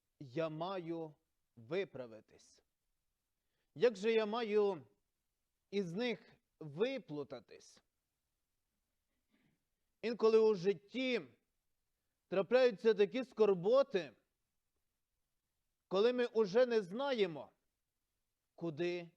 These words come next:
діватися. І ось про ці обставини і скорботи є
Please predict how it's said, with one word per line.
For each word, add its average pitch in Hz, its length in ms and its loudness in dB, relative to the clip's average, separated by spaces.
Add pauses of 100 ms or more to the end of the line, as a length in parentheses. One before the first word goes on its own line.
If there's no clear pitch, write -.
діватися. 139 760 -12 (1700)
І 180 100 0
ось 226 160 2
про 208 360 2 (160)
ці 262 200 -4
обставини 208 1080 0 (260)
і 208 120 -6
скорботи 190 880 -2 (1400)
є 233 540 0